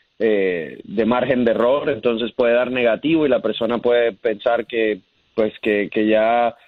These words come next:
el virus salió del cuerpo, eh, y, y realmente es una prueba errónea. Entonces, eh, es complicado. El, el, eh, la incidencia de personas que de verdad se reinfectan, o sea,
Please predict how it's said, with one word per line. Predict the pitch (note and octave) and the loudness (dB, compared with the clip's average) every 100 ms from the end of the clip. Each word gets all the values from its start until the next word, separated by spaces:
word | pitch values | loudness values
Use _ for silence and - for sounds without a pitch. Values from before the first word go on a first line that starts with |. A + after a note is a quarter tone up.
| _ - | _ -4
el | A2 | 0
virus | G#2+ A#2+ A#2+ | 2 2 2
salió | A2+ G#2+ A2 | 0 2 0
del | G#2 | 0
cuerpo, | D3+ D#3+ D#3 - C#3+ C3+ - _ A#2 | 0 0 0 0 0 0 -6 _ -2
eh, | A2+ G#2+ G2+ G2 F#2+ F#2+ F#2 F2+ | 0 2 2 0 0 0 -2 -2
y, | - A#2 G#2 A#2 | 2 2 4 4
y | |
realmente | A2+ A2 B2 A#2+ | 4 4 2 2
es | B2+ | 2
una | A#2+ A2 | 2 2
prueba | A2+ A2 | 2 2
errónea. | G2+ C#3+ E3 A#2+ G#2 | 2 0 0 -4 -12
Entonces, | G2 A#2+ D3 C#3+ - _ _ - | -12 -8 -8 -8 -12 _ _ -4
eh, | B2 A#2+ - | -2 -2 -4
es | - C#3 - | -4 -4 -2
complicado. | F#3 F3 D#3+ C3+ C#3 A#2 G2+ G2+ - _ | -4 -2 -4 0 0 2 0 -2 -10 _
El, | C#3 C#3 B2 - | -6 -6 -6 -8
el, | C#3 C3 B2+ B2 B2 A#2+ A2+ A2 G#2 D2 - | -4 0 2 4 4 4 4 4 2 0 -4
eh, | D2+ - G1+ | -4 -2 0
la | C3+ C#3 | 2 2
incidencia | C#3+ - C3+ D3 F3 F3+ - F#3+ F3 | 2 2 2 4 2 0 2 2 2
de | C#3+ B2 | 2 0
personas | B2+ A#2+ C3+ C3+ D3 - | -2 -2 -2 0 -2 -2
que | - A#2+ | -2 -2
de | A2 B2 A#2+ | 0 0 2
verdad | A#2 A2+ B2 C3+ - | 2 2 0 0 -2
se | C#3 | -4
reinfectan, | B2+ B2 A2+ G#2+ G#2 - C#3 A#2 - G#2 G2 | 0 0 0 -2 -4 -4 -4 -4 -4 -4 -4
o | G2 | -2
sea, | B2+ G#2+ F#2+ | 0 0 0